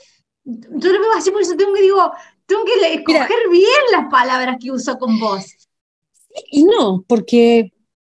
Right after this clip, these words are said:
Speaker 2: bueno, tú, vos sos más consciente que nadie que yo soy una persona que estoy haciendo ese mismo proceso con el, mi tema físico, porque yo creo que cada uno tiene sus batallas y sus peleas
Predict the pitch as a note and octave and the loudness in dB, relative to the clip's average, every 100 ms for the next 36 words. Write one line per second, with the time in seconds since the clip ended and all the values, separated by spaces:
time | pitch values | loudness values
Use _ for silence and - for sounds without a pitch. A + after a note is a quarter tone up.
0 | _ _ - B3+ G3 F#3 A#3 A3 C4 C#4 | _ _ -2 -2 -2 -4 -2 0 0 0
1 | B3 A#3+ A3+ A3+ A#3 A#3+ A3 C#4+ G#3 B3 | 0 -2 -6 -6 -4 -4 -4 -2 -2 -2
2 | D#4+ G#3+ F3+ G#3+ - B3 B3 G#3+ G#3+ A#3 | -4 -6 -4 -6 -6 -6 -6 -8 -8 -8
3 | B3 A3 A#3 B3 G#3 G#3 F#3+ F#3 F3+ F#3 | -8 -8 -6 -6 -6 -8 -6 -4 -2 -4
4 | F#3 F#3 - G3 - A#3 D#4+ _ _ - | -8 -6 -6 -6 -8 -10 -12 _ _ -6
5 | F#3+ F3 F3+ F#3+ F#3 G3+ F#3 C4 F3+ F3+ | -4 -2 -4 -6 -6 -8 -4 -6 -4 -8
6 | F#3 A3+ A3+ A3+ B3 A#3+ D4 D4+ C#4+ C#4+ | -6 -4 -2 -4 -6 -8 -6 -6 -4 -2
7 | D#4 A#3+ A#3 C4+ - A3+ G3 F#3 G#3+ A#3+ | -4 -6 -8 -8 -8 -12 -12 -10 -8 -8
8 | C4 G#3+ G3+ F#3 G#3 G3 A3+ | -8 -10 -14 -16 -8 -2 -2